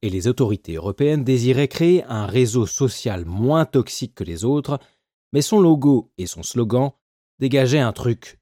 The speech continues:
sauvage. Le loup est un prédateur, le premier prédateur de l'homme, avant qu'il le domestique. Wolfgang l'avait rappelé au lancement de Wolf. Puis il avait ajouté : « L'homme a créé le chien, et comme les chiens enragés mordent, l'homme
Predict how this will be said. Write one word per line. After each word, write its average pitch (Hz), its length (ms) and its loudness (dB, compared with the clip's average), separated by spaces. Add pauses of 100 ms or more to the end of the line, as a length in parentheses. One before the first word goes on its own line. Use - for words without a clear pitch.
(140)
sauvage. - 760 -8 (840)
Le 127 120 4
loup 202 180 4
est 147 140 2
un 107 80 -2
prédateur, 98 840 -4
le 117 120 -2
premier 160 480 0
prédateur 117 540 -4
de 95 80 -6
l'homme, 80 320 -10 (100)
avant 107 260 -2
qu'il 113 200 -4
le 98 100 -2
domestique. - 680 -10 (300)
Wolfgang 131 580 2
l'avait 92 220 -4
rappelé 107 300 -4
au 143 100 2
lancement 131 360 -2
de 147 80 0
Wolf. 147 420 0 (580)
Puis 190 180 -2
il 147 120 2
avait 104 160 2
ajouté : « 92 500 -2 (720)
L'homme 135 460 0
a 107 100 -6
créé 120 360 -2
le 85 120 -8
chien, 113 540 -6 (240)
et 117 60 -8
comme 175 300 2
les 139 100 2
chiens 127 400 -2
enragés 104 500 -2
mordent, 123 520 0 (260)
l'homme 127 400 0